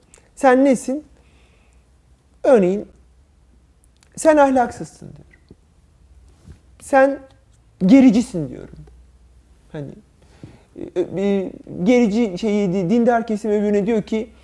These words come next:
"Sen aslında dinsizsin." filan hani. E, "Solcusun, şucusun, bucusun." Kalıplarımız var ya bizim.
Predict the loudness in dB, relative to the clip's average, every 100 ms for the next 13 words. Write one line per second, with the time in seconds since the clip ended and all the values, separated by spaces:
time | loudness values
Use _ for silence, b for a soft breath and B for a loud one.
0 | b b b -4 0 0 -2 -4 -2 0
1 | 0 2 2 2 -4 -16 -20 -20 -20 _
2 | -20 -20 -18 -18 -18 -20 _ _ _ -20
3 | -20 _ _ _ _ _ -16 -16 -4 0
4 | 0 -2 -8 -14 -12 -10 -8 -10 -10 -10
5 | -10 -10 -10 -4 -4 -2 -4 -4 -4 -4
6 | -4 -6 -10